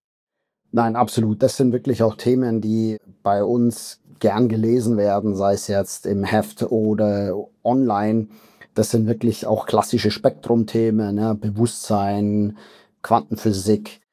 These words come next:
Da-, damit kommen wir eigentlich regelmäßig mit neuen Ergebnissen und neuen Inhalten dann um die Ecke. Also da spiegelt schon so ein bisschen das Interesse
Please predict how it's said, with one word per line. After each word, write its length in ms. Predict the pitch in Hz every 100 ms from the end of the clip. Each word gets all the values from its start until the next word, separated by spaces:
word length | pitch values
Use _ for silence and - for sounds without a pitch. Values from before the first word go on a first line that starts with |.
| _ _ _ _
Da-, 280 | 104 - 101
damit 460 | 107 107 110 -
kommen 340 | - 113 117 107
wir 160 | 117
eigentlich 240 | 107 110 110
regelmäßig 1000 | 120 120 107 113 113 123 120 113 - -
mit 220 | 117 110 98
neuen 240 | 117 123
Ergebnissen 720 | 117 120 123 120 117 117 120
und 180 | 113 113
neuen 460 | 113 113 117 117
Inhalten 560 | 117 127 123 113 117 120
dann 160 | 113 117
um 120 | 117
die 140 | 107
Ecke. 360 | 120 139 135 120 _ _ _ _ _ _ _ _ _
Also 200 | 113 113
da 100 | 113
spiegelt 460 | 107 - 139 123 -
schon 460 | - 117 127 131 117
so 100 | 117
ein 100 | 110
bisschen 300 | 110 - 107
das 160 | 107
Interesse 640 | 107 - - 107 120 104